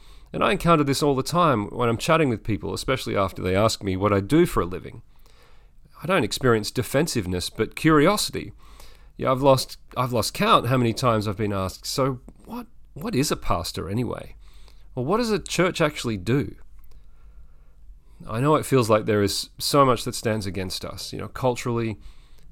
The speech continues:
politically, you know, not to mention the recent scandals in the church that have tarnished our reputation.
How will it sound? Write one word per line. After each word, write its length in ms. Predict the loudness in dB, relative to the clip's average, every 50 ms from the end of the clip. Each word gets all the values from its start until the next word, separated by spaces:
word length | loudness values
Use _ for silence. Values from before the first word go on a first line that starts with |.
| -12 -8
politically, 760 | -4 -2 0 2 2 0 0 -2 -2 -2 -2 -2 -4 -6 -10 -16 -20 -20 -20 -20 -20 -20 -20 -20 -20 -20 -20 -20 -20 -20 -16 -12
you 80 | -8
know, 100 | -4 -4
not 160 | -2 -2 -2
to 100 | 0 2
mention 360 | 4 4 4 2 2 0 2 2
the 60 | 2
recent 320 | 2 0 0 -2 -4 -6 -4
scandals 680 | -2 0 2 2 2 2 2 0 0 -2 -4 -6 -8 -10 -14 -12 -6 -2
in 320 | -2 0 0 -2 -2 -4
the 100 | -6 -8
church 360 | -6 -2 0 0 0 0 -2
that 80 | -4 -6
have 140 | -6 -6 -8
tarnished 500 | -6 -2 0 2 2 0 0 -2 0 0
our 100 | 0 0
reputation. 800 | 0 -2 -4 -6 -8 -6 -4 -4 -2 -4 -4 -6 -6 -6 -8 -10